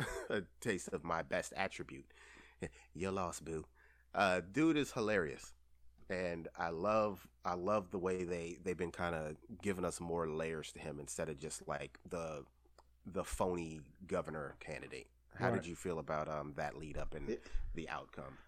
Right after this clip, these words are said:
Speaker 2: I feel like they've been giving him more and more, I guess, kinda making him more, like,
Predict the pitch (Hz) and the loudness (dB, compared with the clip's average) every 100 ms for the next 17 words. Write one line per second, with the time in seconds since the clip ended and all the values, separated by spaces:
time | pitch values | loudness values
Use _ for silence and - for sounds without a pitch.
0 | - - 311 277 233 208 185 180 160 143 | 4 12 12 12 12 12 10 12 12 12
1 | 160 143 139 139 135 123 - 135 139 135 | 12 12 12 12 12 12 4 4 8 8
2 | - 135 127 131 120 120 123 120 113 117 | 10 10 10 10 10 12 12 12 10 8